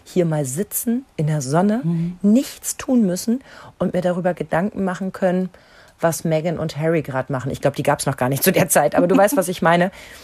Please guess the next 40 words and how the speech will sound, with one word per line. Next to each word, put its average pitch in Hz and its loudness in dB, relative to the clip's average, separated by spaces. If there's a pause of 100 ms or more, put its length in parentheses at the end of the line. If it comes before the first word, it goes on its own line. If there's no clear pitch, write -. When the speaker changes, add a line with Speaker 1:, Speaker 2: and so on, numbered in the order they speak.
(400)
Speaker 1:
Für, - -4
we-, 240 0 (240)
weißt 247 0
du, 285 -4
mich 254 0
über 226 2
so, 226 2
so 220 -4
Kleinkram 196 0 (760)
Speaker 2:
So - -6
Speaker 1:
so 196 4
Speaker 2:
nach 196 4
Speaker 1:
mir 214 6
Speaker 2:
dem, 202 6
Speaker 1:
meine 185 4
Speaker 2:
der, 190 2
Speaker 1:
Gedanken 175 0
Speaker 2:
der - 0
Speaker 1:
zu 180 2
Speaker 2:
alte 160 4
Speaker 1:
machen. 160 0
Speaker 2:
Gag, 202 0 (280)
was 208 -2
macht 208 -2
Mama 208 0
in, 180 -4
im 196 -2
Urlaub? 220 0
In 190 0
den 214 2
zehn 226 0
Minuten 208 -2
liest 196 -6
sie 190 -2
eine 175 0
Klatschzeitung, 151 -6
ne? 208 -2
Mhm. 175 -2
Speaker 1:
Ja. 269 2
Speaker 2:
Ja, 220 -2